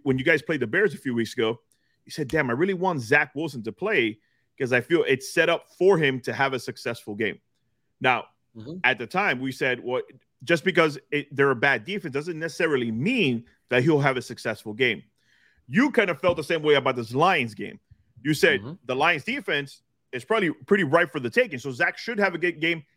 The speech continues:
Speaker 1: especially that he's at home. But
Speaker 2: Mm-hmm.
Speaker 1: based off of those standards alone, Danny, he didn't have a good game. Like, I know you said decent. I, I, I
Speaker 2: Statistically, you mean, or?
Speaker 1: Right. I, I get that you said he had a decent game. He had moments of, ooh, ah,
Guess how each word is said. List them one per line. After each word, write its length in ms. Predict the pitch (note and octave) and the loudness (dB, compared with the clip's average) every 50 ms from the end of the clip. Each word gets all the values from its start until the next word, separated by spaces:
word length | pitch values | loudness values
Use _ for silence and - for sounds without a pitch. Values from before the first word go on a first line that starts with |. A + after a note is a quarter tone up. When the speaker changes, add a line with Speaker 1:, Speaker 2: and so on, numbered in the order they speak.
| _ - - | _ -16 -14
Speaker 1:
especially 600 | - - - _ - D4 D4 A#3+ F#3 G#3+ G#3 E3+ | -14 -14 -10 _ 2 2 2 2 0 -4 -6 -2
that 120 | D3+ C#3+ | -2 -2
he's 160 | C3+ C#3 B2 B2+ | -2 -2 -4 -6
at 140 | A2+ G#2+ | -6 -6
home. 260 | G#2+ A2+ G2+ - - _ _ _ _ _ _ _ _ _ _ _ _ - | -6 -6 -8 -8 -10 _ _ _ _ _ _ _ _ _ _ _ _ -4
But 120 | B2+ B2 A2+ | -4 -4 0
Speaker 2:
Mm-hmm. 40 | A#2+ | 0
Speaker 1:
based 240 | - - - - | -2 -2 -2 0
off 180 | A#3 G3+ F3 - | 0 0 0 0
of 140 | C3 B2 A#2+ | -2 -4 2
those 240 | B2+ D3+ G#3 G#3 - | 4 4 4 4 0
standards 340 | - G#3 G#3 G#3 F#3 C3+ | -2 -4 -2 -2 -2 -2
alone, 280 | B2+ B2 D#3 G#3+ G3+ C3+ | -2 -2 -2 -2 -2 -2
Danny, 200 | B2 B2 B2+ B2+ | -2 -2 -2 -4
he 200 | G#2 - F#3 F3+ | -6 -6 -8 -8
didn't 380 | C3 - - E3 - D3 A#2 A2+ | -6 -2 -2 0 0 0 -4 -6
have 360 | - - B2+ D3+ E3 C#3+ - - | -6 0 2 2 2 2 0 -4
a 80 | A2+ G#2+ | -8 -6
good 240 | G2+ G#2+ G2+ F#2+ | -4 -6 -6 -6
game. 180 | F2+ F2+ D#2+ - _ _ _ _ _ _ _ _ _ _ _ _ | -8 -12 -12 -12 _ _ _ _ _ _ _ _ _ _ _ _
Like, 260 | - B2+ C3+ C3 - _ _ _ _ _ - C3+ | 0 2 2 2 0 _ _ _ _ _ -4 -2
I 100 | C#3+ D3+ | -2 2
know 120 | F3+ A3 | 2 0
you 120 | A3+ A3+ | 0 0
said 240 | - - G#3+ E3 C3+ | 0 2 0 0 0
decent. 400 | F3 G#3 A3+ - - C#3 G2 - _ _ _ _ _ _ - | -4 -6 -6 -4 -6 -6 -8 -8 _ _ _ _ _ _ -6
I, 60 | B2 | -6
I, 20 | |
I 280 | B2+ - - C#3 D3 D3 | -6 0 2 4 4 4
Speaker 2:
Statistically, 500 | D3+ E3+ - - D#3+ E3 G3+ G#3 G#3 G#3 | 4 2 2 2 0 2 2 0 0 2
you 80 | G#3 | 2
mean, 260 | G#3 G#3+ A3+ A#3 G#3+ D#3+ | 2 2 0 0 0 2
or? 280 | C3+ B2 A#2 G#2+ G#2 - _ _ _ _ | 4 4 4 2 -2 -8 _ _ _ _
Speaker 1:
Right. 340 | D#3 D3+ F#3+ F#3+ C#3+ A2 - _ _ - | 0 2 4 4 4 0 -4 _ _ -10
I, 120 | - C#3 - _ - | -10 -10 -10 _ -4
I 120 | C#3 D3 C#3+ | -2 -2 -2
get 300 | C3 A#2+ E3+ G#3 A3 G#3 | 0 0 0 0 0 -2
that 120 | F#3 D3+ | -6 -8
you 160 | C#3+ E3+ F#3 E3+ | -8 -8 -10 -10
said 320 | - F#3+ F3+ F3+ F3+ - _ _ - | -6 -4 -2 -2 -2 -4 _ _ -12
he 160 | C3 C3+ D#3 | -6 0 2
had 140 | D#3+ E3 D#3+ | 4 4 4
a 60 | A#2+ | 2
decent 440 | G#2+ - F3 G#3+ A3+ - D#3 B2 A2+ | -2 -4 -6 -6 -4 -2 -2 -4 -2
game. 220 | A#2+ A#2 A#2 A#2 A#2+ | -2 -2 -2 -2 -2
He 160 | A2+ F3+ E3+ | -2 0 2
had 180 | E3 E3 D3+ | 2 2 2
moments 320 | C#3+ D3+ D#3+ E3 D#3 C3+ - | 2 -2 -4 -4 -4 -2 -2
of, 160 | A#2+ A2 - _ _ _ _ - | -2 -2 -4 _ _ _ _ -6
ooh, 220 | G3+ A3 F#3+ C#3 - - | -4 -2 -2 -2 -2 2
ah, 280 | F3+ G3+ D#3 G#2 - | 4 4 4 2 0